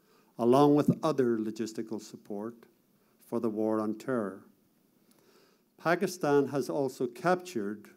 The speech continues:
more than six hundred members of Al-Qaeda, the Taliban, isis, and has incre-, has been an increasingly important member of the global community of nations fighting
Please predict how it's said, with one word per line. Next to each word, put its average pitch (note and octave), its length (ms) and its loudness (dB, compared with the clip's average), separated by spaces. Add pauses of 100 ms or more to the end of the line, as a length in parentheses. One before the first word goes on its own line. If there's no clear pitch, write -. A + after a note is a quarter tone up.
(140)
more B2+ 460 4
than C#3+ 200 2
six - 340 -6
hundred C3+ 360 0
members A2+ 480 -2
of A2 180 -4
Al-Qaeda, A2+ 960 -6 (840)
the A2 80 -6
Taliban, A#2+ 680 -4 (840)
isis, A2 640 -8 (600)
and A2+ 140 -6
has A#2+ 260 -4
incre-, D3 580 -2
has A#2+ 200 -6
been A#2+ 180 0
an A#2 140 2
increasingly A#2 760 -4
important G#2+ 580 -8
member G#2 480 -8 (540)
of A2 120 -10
the A2+ 80 -4
global B2+ 420 0
community B2+ 500 0
of A#2 140 -4
nations G#2+ 720 -10 (500)
fighting A#2+ 580 0